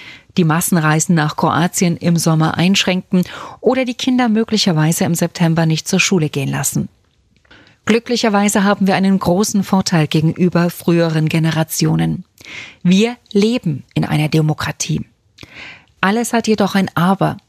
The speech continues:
Niemand kann garantieren, dass das Leben darin immer einfach sein muss. Und selbst wenn wir jetzt einen Teil unserer Freiheit aufgeben müssen,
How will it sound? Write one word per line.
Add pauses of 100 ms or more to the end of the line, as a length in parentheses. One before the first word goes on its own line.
(600)
Niemand
kann
garantieren,
dass
das
Leben
darin
immer
einfach
sein
muss. (500)
Und
selbst
wenn
wir
jetzt
einen
Teil
unserer
Freiheit
aufgeben
müssen,